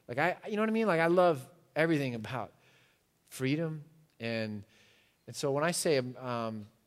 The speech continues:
frustrating about American culture, I'm, I'm always just saying, look, if we just zeroed in on,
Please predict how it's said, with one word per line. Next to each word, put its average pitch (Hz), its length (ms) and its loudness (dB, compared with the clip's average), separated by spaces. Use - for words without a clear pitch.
frustrating 135 400 -6
about 120 160 -2
American 117 300 -8
culture, 127 280 -14
I'm, 180 300 -12
I'm 165 140 -10
always 180 340 2
just 131 160 -6
saying, 139 220 -4
look, 135 340 -2
if 131 160 -12
we 147 80 -4
just 147 240 -8
zeroed 147 340 0
in 139 160 -2
on, 117 340 -4